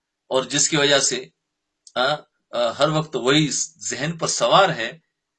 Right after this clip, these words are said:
गुनाह कुछ नहीं हो रहा है, लेकिन ये कि अल्लाह से गाफिल हो गया, तो ये भी दुनिया है।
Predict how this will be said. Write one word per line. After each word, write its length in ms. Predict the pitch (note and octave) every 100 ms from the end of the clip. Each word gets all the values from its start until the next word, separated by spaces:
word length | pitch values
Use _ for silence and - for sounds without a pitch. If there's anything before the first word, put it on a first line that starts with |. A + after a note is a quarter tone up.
| _ _ _ _ _ _ _ _ _ A#2
गुनाह 360 | G#2+ B2+ F3
कुछ 300 | G#3 A#3 A#3
नहीं 120 | A3+ G#3
हो 140 | F3+
रहा 140 | A2+
है, 240 | F2 D#2+ - G#2
लेकिन 400 | C3 C3+ D#3 A2+
ये 300 | A2 E3 G3+
कि 160 | -
अल्लाह 300 | C3+ C3 D#3
से 180 | D#3 B2
गाफिल 400 | G#2 B2+ G#3 A#3+
हो 140 | F3
गया, 180 | C#3 A2+
तो 140 | - A#2+
ये 60 |
भी 140 | A#2 A#2
दुनिया 340 | - E2+ E2
है। 120 | _